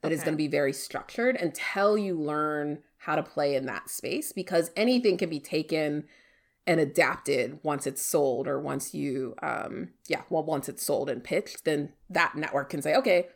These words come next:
Speaker 1: we're gonna give you these parameters, so now you can adapt this to our
Speaker 2: Okay.
Speaker 1: format."
Speaker 2: So it,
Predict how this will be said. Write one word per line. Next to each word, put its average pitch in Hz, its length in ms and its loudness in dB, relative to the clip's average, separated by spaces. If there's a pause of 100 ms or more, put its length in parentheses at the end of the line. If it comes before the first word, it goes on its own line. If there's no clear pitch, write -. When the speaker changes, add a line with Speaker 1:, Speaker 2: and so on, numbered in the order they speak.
Speaker 1:
we're 202 160 2
gonna 190 120 8
give 160 120 -2
you 147 220 -6 (140)
these 175 480 0
parameters, 143 640 0
so - 280 -4
now 151 160 0
you 143 160 -2
can 139 160 -10
adapt - 480 -6
this - 380 -2 (460)
to 123 400 -2
our 139 180 2
Speaker 2:
Okay. - 100 -6
Speaker 1:
format." 104 440 -8 (1000)
Speaker 2:
So 240 240 8
it, 240 220 0